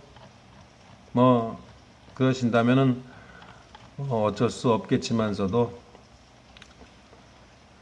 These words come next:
어쨌든 간에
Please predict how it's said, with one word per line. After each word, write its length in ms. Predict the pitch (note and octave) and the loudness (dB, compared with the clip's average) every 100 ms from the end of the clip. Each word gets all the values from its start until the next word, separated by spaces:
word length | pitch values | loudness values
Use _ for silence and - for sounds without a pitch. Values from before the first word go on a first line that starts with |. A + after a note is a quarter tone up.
| - - - - - - - - - - - - - - - - - - - - | -20 -20 -20 -20 -20 -20 -20 -20 -20 -20 -20 -20 -20 -20 -20 -20 -20 -20 -20 0
어쨌든 480 | C#3+ C3+ D#3+ F#3 E3 | 2 4 6 6 8
간에 320 | D#3 F3+ | 8 6